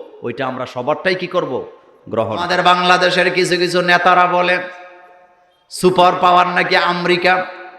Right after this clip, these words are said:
সুপার পাওয়ার নাকি জাপান, সুপার পাওয়ার নাকি চীন, সুপার পাওয়ার নাকি জার্মান, রাশিয়া। এ কথাগুলা বলে কি? বলে না।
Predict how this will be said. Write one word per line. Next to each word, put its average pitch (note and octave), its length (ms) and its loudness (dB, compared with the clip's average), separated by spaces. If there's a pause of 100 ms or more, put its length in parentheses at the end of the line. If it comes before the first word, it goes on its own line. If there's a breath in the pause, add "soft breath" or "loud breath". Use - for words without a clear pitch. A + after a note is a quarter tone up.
(500)
সুপার G3+ 480 4
পাওয়ার G3+ 340 4
নাকি F3+ 380 0
জাপান, F3 400 4 (460)
সুপার F3 420 2 (100)
পাওয়ার E3 280 4
নাকি D3+ 360 -2 (100)
চীন, C#3+ 380 -6 (220)
সুপার C3 520 -2
পাওয়ার A#2+ 340 2
নাকি A2 600 -8 (640)
জার্মান, F2+ 560 -4 (380)
রাশিয়া। F2+ 580 -6 (200)
এ F#2 160 -8
কথাগুলা G#2+ 400 -4
বলে G2 320 -4
কি? F#2 160 -10
বলে F2+ 320 -6
না। F2 240 -14